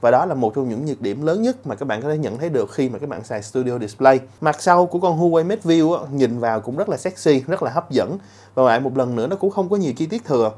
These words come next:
Các bạn nhìn vô nó là một cái tấm màu kim loại rất là đẹp. Và cái thiết kế của Studio Display cũng tương tự như vậy. Về mặt sau á, thì mình thấy cả hai con này đều đẹp hết và tụi nó đều ngang nhau.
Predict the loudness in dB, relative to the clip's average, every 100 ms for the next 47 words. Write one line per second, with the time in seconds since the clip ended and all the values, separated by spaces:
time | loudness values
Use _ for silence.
0 | -4 0 2 2 4 6 6 4 0 -2
1 | -2 0 0 0 -2 -2 -2 -4 -4 -2
2 | 0 2 0 -4 -20 -16 -8 -2 -2 0
3 | -4 0 0 0 -4 -2 2 2 2 0
4 | 0 0 -2 -4 -4 -2 -4 -2 0 -2
5 | -4 -16 -20 -4 0 0 0 4 6 4
6 | 0 -4 -4 -4 -2 -2 -2 -4 -4 -4
7 | -4 -2 -2 -2 -2 -2 -2 -2 -6 -4
8 | -6 -2 -4 -2 -4 0 0